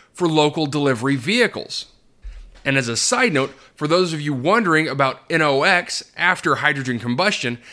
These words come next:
it will include an after-treatment system, which is going to be used to eliminate most of the N O X emissions.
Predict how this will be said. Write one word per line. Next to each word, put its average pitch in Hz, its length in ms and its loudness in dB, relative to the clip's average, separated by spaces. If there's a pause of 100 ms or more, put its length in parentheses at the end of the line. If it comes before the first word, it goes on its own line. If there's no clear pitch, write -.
(160)
it 127 120 -2
will 156 240 2
include 202 320 0
an 143 220 -2
after-treatment 156 720 -2
system, 131 600 -2 (240)
which 143 120 -6
is 143 120 -4
going 156 160 2
to 139 40 -4
be 135 80 -2
used 190 360 -2
to 175 80 -2
eliminate 156 400 2
most 190 440 0
of 160 80 -4
the 143 160 -6
N 135 100 0
O 127 140 0
X 120 200 -2
emissions. 127 680 -4